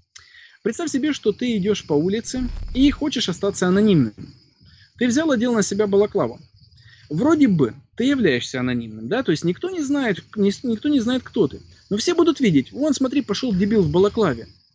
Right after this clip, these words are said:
Тебя не пустят в банк, тебя не пустят в ресторан, тебя не пустят нигде. Ты остаешься анонимным, но в то же время все знают, где ты находишься.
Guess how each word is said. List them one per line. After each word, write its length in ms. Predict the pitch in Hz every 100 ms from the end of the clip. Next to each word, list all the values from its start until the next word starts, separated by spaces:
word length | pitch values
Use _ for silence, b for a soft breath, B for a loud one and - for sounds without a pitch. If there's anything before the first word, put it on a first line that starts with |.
| _ _ b b
Тебя 200 | 226 311
не 120 | 359
пустят 380 | 302 285 - 208
в 100 | 131
банк, 300 | 123 127 127
тебя 180 | - 170
не 120 | 233
пустят 320 | 202 226 208 185
в 60 |
ресторан, 480 | 202 - 214 147 131
тебя 200 | 139 208
не 120 | 277
пустят 340 | 294 269 254 269
нигде. 320 | 247 165 117 B B B
Ты 80 | 277
остаешься 720 | 208 208 269 269 180 - 143
анонимным, 540 | 135 135 127 117 113 - b
но 120 | 165
в 60 | 175
то 120 | 208
же 100 | 180
время 240 | 202 202 147
все 240 | - 160
знают, 300 | 147 170 139
где 160 | 117 131
ты 100 | 135
находишься. 640 | 156 254 214 123 - -